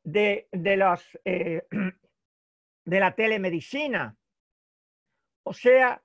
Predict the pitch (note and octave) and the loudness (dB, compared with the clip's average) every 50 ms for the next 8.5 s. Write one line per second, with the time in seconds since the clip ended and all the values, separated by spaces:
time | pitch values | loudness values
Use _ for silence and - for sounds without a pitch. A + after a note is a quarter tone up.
0 | _ _ _ _ _ _ _ A3 A3+ B3 C4+ D4 D#4+ E4 D4+ C#4 B3 A3+ G3+ - | _ _ _ _ _ _ _ -4 -4 -2 0 0 2 2 2 2 0 -2 -4 -6
1 | _ G#3 G3+ G3+ G3 F#3 G#3 A3 A#3+ A#3 G#3+ G#3+ G#3 G#3 G3+ - G3+ F#3+ F#3 - | _ 0 2 2 2 2 2 0 0 -2 -2 -4 -4 -4 -4 -6 -6 -6 -4 -2
2 | F#3+ F#3+ F#3+ F#3+ - - F#3+ E3 D#3+ C3 - G3+ F#3+ C#3+ - - C3+ A#2+ C3 - | -2 -2 -2 -4 -6 -8 -10 -10 -10 -8 -6 -6 -6 -6 -8 -14 -18 -18 -18 -20
3 | C#3+ - _ _ _ _ _ _ _ _ _ _ _ _ _ _ _ _ _ - | -20 -20 _ _ _ _ _ _ _ _ _ _ _ _ _ _ _ _ _ 0
4 | A3+ A3 G3+ G#3 G#3 A3+ B3 B3+ - - - - B3 B3 A#3 - _ _ _ _ | 0 0 0 0 4 4 4 4 2 0 -4 -2 -2 -2 -6 -10 _ _ _ _
5 | _ _ D#3+ D3 G#3 A3 G#3+ G3+ - - _ _ _ _ _ _ _ - F3+ F#3 | _ _ -4 -2 0 0 0 -2 -4 -8 _ _ _ _ _ _ _ -8 -2 0
6 | F#3+ G3 F#3 - F3 E3 F#3 F3+ G#3 B3+ C4+ C4 B3 A#3+ A#3 A3+ F#3+ F#3 G3 A3 | 0 0 0 0 -2 -4 -4 -2 -2 -4 -4 -4 -4 -4 -4 -4 -6 -6 -4 -4
7 | A#3+ B3+ B3 A#3 A3 G#3+ G3+ - G3+ A3+ G3 F#3 F#3 F3+ F3+ F3 - - - C#4+ | -4 -4 -4 -4 -4 -6 -6 -6 -6 -4 -2 -2 0 0 -2 -4 -6 -2 0 2
8 | D#4 D4+ C4+ A3 F3 - - - A#2 A#2+ | 2 2 0 -2 -6 -8 -10 -12 -14 -14